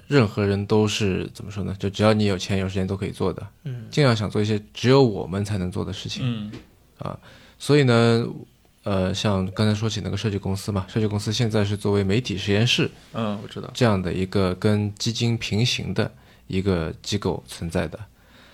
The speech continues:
Speaker 1: 媒体实验室呢，就帮我们投资的项目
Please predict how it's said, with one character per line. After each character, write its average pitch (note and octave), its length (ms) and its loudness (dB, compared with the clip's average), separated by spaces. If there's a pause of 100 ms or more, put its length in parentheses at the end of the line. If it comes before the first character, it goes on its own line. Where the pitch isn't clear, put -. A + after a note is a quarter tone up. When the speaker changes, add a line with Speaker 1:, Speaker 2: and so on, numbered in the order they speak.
(280)
Speaker 1:
媒 A2+ 80 2
体 A#2 120 2
实 G#2+ 80 0
验 A2+ 100 4
室 A#2+ 140 2
呢， G#2 160 4
就 G2 120 0
帮 G2+ 220 2
我 F2 80 -2
们 F2+ 160 -8
投 F#2 220 -6
资 A#2 120 -6
的 A2+ 80 0
项 B2+ 240 2
目 E2+ 220 -2